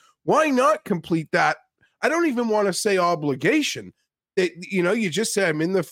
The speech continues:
P G A Tour. I'm gonna play out my season." I think a lot of those guys have made commitments to Trevor Immelman as it pertains to the President's Cup. And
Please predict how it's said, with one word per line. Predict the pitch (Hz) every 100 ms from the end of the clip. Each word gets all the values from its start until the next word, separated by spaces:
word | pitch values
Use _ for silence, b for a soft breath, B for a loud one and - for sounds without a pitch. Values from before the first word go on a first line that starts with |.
| -
P | 190
G | 165 170
A | 160
Tour. | - 208
I'm | 240
gonna | 156
play | 127 - 175
out | 175 156
my | 143
season." | 139 - 180 220 285 311 - b b b
I | 180
think | 175 233 202
a |
lot | 170 160 196
of | 214
those | 220 196
guys | 202 220 247
have | 196
made | 180 175 -
commitments | 147 135 175 220 233 -
to | - 208
Trevor | - 196 170 156 135
Immelman | 165 214 233 294 330 b b b
as | 170 156
it | 175
pertains | 156 135 - 156 202
to | -
the | 208
President's | - 208 196 208 214 -
Cup. | 214 262 262
And | 202 170